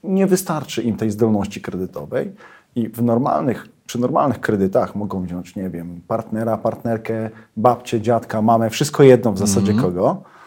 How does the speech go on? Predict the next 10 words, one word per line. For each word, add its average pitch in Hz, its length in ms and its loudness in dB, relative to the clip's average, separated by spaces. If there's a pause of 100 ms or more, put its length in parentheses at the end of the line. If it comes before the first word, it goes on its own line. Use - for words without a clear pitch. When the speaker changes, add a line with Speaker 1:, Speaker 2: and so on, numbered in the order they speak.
(960)
Speaker 1:
żeby 120 360 4
ta 143 180 4
osoba 120 320 2
wspomogła 110 540 0
nas 98 340 -4
zdolnością. 98 720 -6 (380)
Tutaj 135 460 2
program 123 420 2
to 117 160 0
wyklucza, 120 760 -2